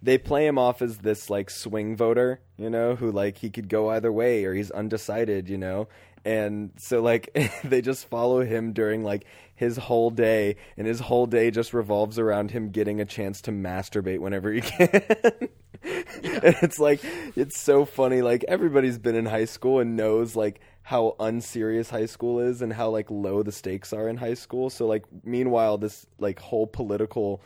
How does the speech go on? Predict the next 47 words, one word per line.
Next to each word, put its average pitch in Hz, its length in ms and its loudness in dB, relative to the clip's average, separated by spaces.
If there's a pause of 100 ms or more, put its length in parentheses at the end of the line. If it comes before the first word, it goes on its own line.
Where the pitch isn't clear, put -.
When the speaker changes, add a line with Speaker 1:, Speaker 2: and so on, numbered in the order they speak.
(380)
Speaker 1:
like, 101 320 -4
war 110 560 4
is 107 140 0
going 104 300 0
on 104 160 0
around 101 420 -2
him, 113 140 -4
and 98 140 -4
this 101 140 -6
kid 113 200 -6
just 107 180 -8
wants 104 200 -6
to 123 100 -6
jerk 101 380 -4
off 98 240 -2
in 104 80 -6
between 107 340 -6
<laughs> - 0 -
classes. 160 1000 0 (320)
<laughs> 165 340 0
Doesn't 135 240 4
give 123 160 0
a 127 60 0
fuck 117 340 -4
about 113 320 -4
who 135 100 -2
pres-, 117 360 -4
who 127 80 0
the 117 120 -4
president 104 520 -6
is. 98 300 -12 (420)
Speaker 2:
Yeah, 196 180 -6 (380)
and 185 140 -4
he's 202 160 -2
a 196 40 -2
shitty 226 440 -4
person 156 400 -6
too. 151 200 -4
It's 113 120 -10
not 180 140 -2
like 160 80 2
Speaker 1:
Oh, 196 140 12
Speaker 2:
he's, 156 100 10
like, - 20 10
Speaker 1:
yeah. 143 200 12
Speaker 2:
a - 120 -2
good, - 140 -18